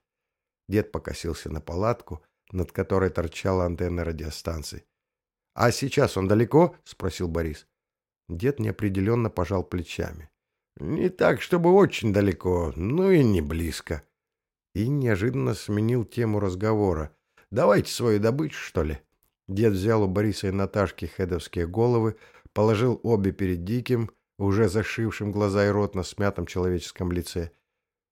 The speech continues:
«Теперь займись этими», приказал дед. Дикарь молча кивнул и подкатил головы к себе. Вытащил из ножен на поясе нож, уверенным движением рассёк затылки.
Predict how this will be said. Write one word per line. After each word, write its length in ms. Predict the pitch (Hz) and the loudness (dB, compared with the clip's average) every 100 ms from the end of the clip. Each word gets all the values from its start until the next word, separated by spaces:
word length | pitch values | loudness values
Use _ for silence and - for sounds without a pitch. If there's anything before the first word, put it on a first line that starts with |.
| _ | _
«Теперь 380 | 95 - 175 170 | -8 6 10 10
займись 540 | 131 147 156 180 - - | 8 6 6 6 4 0
этими», 640 | 104 104 92 90 92 90 | 2 2 2 0 0 0
приказал 640 | 80 - - 85 78 82 | -2 -10 -8 -8 -6 -6
дед. 320 | 80 82 80 _ _ _ _ _ _ _ | -6 -8 -8 _ _ _ _ _ _ _
Дикарь 320 | - - 165 | -12 0 2
молча 340 | 131 139 - 123 | 4 4 2 -2
кивнул 460 | 107 110 147 147 | 0 2 4 4
и 60 | 113 | 4
подкатил 580 | 101 95 104 95 123 104 | 0 -2 -2 0 -2 0
головы 380 | 110 107 92 82 | 2 4 2 -2
к 80 | |
себе. 420 | - 92 80 76 - _ _ _ _ | -4 -4 -4 -10 -14 _ _ _ _
Вытащил 560 | 95 180 117 - 110 101 | -2 0 0 0 0 2
из 140 | 92 | 2
ножен 340 | 104 107 95 95 | 2 2 2 0
на 100 | 92 | -2
поясе 420 | - 95 87 90 | 0 -2 -2 -2
нож, 440 | 101 127 135 - _ _ _ | 0 0 -2 -6 _ _ _
уверенным 460 | - 120 135 127 117 | 0 4 4 4 2
движением 640 | 110 117 117 143 139 127 | 4 4 4 4 4 4
рассёк 440 | 107 92 - 110 92 | 2 2 0 -2 0
затылки. 640 | 104 - 85 80 - 76 | -2 -2 -4 -4 -8 -14